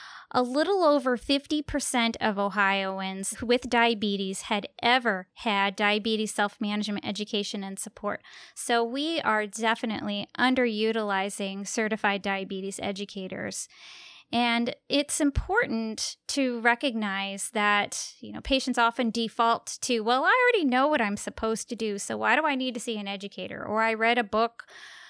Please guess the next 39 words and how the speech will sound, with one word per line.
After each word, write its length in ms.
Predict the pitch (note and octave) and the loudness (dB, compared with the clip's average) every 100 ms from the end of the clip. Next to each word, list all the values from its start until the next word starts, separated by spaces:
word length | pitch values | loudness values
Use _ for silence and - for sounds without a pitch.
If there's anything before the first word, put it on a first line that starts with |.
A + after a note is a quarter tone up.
| - - | -20 -6
or 180 | - A#3 | 0 2
did 220 | A#3 A3 | 2 2
this 240 | A3 G#3+ | 0 0
or 80 | G#3+ | -2
that." 420 | G3 G3 F#3+ F#3 - _ | 0 0 0 -2 -8 _
Um, 180 | G3+ G3+ | -12 -6
but 180 | G3+ D4 | -2 -2
the 200 | E4+ E4 - | 0 -2 0
educators 680 | G4+ A#4 - F4 C#4+ C4+ - - A#3+ | 2 2 0 2 2 2 -2 -10 -2
not 240 | B3 C#4+ | 2 4
only 260 | E4 C#4+ B3+ | 4 2 2
provide 480 | B3 A3 G#3+ G#3+ G3+ | 0 2 2 0 0
education, 800 | A3+ A3 G#3+ A#3 A3 - D4+ D#4+ | -2 -2 -4 -2 -2 0 2 2
but 180 | A3 - | 0 0
they 160 | G#3 | -4
provide 580 | G#3 A3 G3+ G3 F#3+ F#3+ | -4 -8 -6 -6 -6 -8
support, 760 | - G3 - A3+ G#3+ - - - | -10 -12 -8 -4 -2 -4 -8 -10
and 160 | A3 G3+ | -6 -2
they 120 | G#3+ | -2
help 260 | G#3 A3 - | -2 -6 -6
facilitate 920 | - A#3 - - C4 D4 - G#3 - | -8 -6 -2 0 2 2 2 -2 -2
the 80 | A3 | -4
use 360 | G#3 B3 - | -2 -4 -2
of 100 | A3+ | -2
that 200 | G3 F#3 | 0 -2
knowledge 420 | G#3 F#3+ F#3 - | -4 -4 -6 -6
and, 220 | G#3 G3+ G3 - - - | -8 -10 -12 -18 -20 -6
and 200 | A#3 A#3 | -2 0
the 100 | G#3 | 0
mastery 800 | G3+ G3+ G#3 A#3 - - F#3+ F#3+ | -2 2 4 4 2 -8 -8 -6
of 160 | G3 - | -8 -4
that 260 | - - | -4 -2
knowledge. 640 | - F#3+ F#3+ F3+ - - - - - - - - | -4 -2 0 -2 -6 -8 -10 -16 -20 -20 -20 -8
And 360 | A3 A3 G#3+ | -4 -2 0
I 80 | A3 | 0
find 440 | - - C#4 D#4 F4 | -2 -2 2 4 4
that 140 | A#3+ | 2
to 120 | - | 0
be 520 | A3 A#3 A3+ A3 A3 | -2 0 0 -2 -6